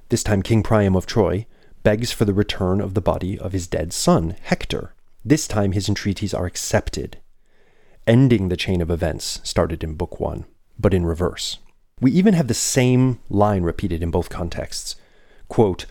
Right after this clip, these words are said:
"So he spoke, and the old man was frightened and obeyed." In the first context, it's Agamemnon telling Chryses off, and in the, the later context, it's Achilles telling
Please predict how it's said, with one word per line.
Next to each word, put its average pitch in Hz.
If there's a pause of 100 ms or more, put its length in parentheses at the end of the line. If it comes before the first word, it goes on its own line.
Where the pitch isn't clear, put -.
"So 127
he 131
spoke, - (280)
and 107
the 110
old 107
man 110
was 95
frightened 98
and 92
obeyed." 82 (280)
In 104
the 90
first - (160)
context, -
it's -
Agamemnon 101 (340)
telling 95 (200)
Chryses -
off, 92
and 95
in 92
the, 90
the 101
later 104
context, 98
it's - (120)
Achilles 104 (280)
telling 90